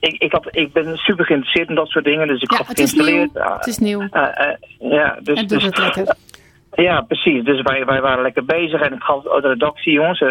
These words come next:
Speaker 1: kennen jullie dit al? Eh, misschien is er iets over te schrijven. En daar was echt binnen vijf minuten, eh, viel iedereen over me heen. Van ja, wat de fuck ben je nou mee bezig? Dit, dit, dit is gewoon even helemaal niet goed, dat spul. Want die trekt en weet echt alles van je. Ehm, dus ik ben er even ingedoken.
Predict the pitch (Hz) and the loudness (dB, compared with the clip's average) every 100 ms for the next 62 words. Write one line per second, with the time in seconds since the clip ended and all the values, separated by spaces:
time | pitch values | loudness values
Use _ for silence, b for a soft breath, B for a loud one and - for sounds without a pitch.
0 | 131 160 170 160 156 156 135 156 175 175 | 2 0 2 0 0 0 2 2 2 2
1 | 143 135 135 127 - 131 - 127 - 135 | 2 2 0 -4 -4 -6 -6 -6 0 0
2 | 131 - - 151 151 165 151 147 135 135 | -2 -4 -2 0 0 0 2 2 0 -4
3 | B B B B 147 151 147 135 - 160 | B B B B 0 0 -2 -2 0 0
4 | 147 170 175 170 156 156 135 131 160 160 | 2 0 0 0 2 4 4 2 0 2
5 | 156 147 127 127 127 156 165 135 120 131 | 0 0 0 -2 -2 0 2 2 2 2
6 | 135 117 110 - - 160 143 147 160 170 | 2 0 -4 -6 -2 -2 0 0 2 0
7 | 143 117 117 117 151 143 127 - 147 147 | 0 2 0 0 -2 0 -2 -2 -2 -2
8 | - - 135 123 - 131 - 127 127 127 | 2 2 2 0 -2 -2 0 0 0 -2
9 | - 170 139 117 - 185 - - 127 - | -2 0 0 0 2 0 0 0 0 0
10 | 123 113 117 - B B B - 123 - | 2 2 0 -4 B B B -12 -6 0
11 | 185 180 - - 143 139 156 151 - - | 0 -2 -10 -2 0 2 0 0 -4 -4
12 | - 160 156 - 120 110 110 - _ _ | -2 0 0 0 2 2 0 -2 _ _
13 | B _ - - 151 151 143 117 147 185 | B _ -14 -2 0 0 -2 -2 0 0
14 | 196 196 185 170 233 190 - 127 226 165 | 0 0 -2 0 0 0 0 -2 0 -2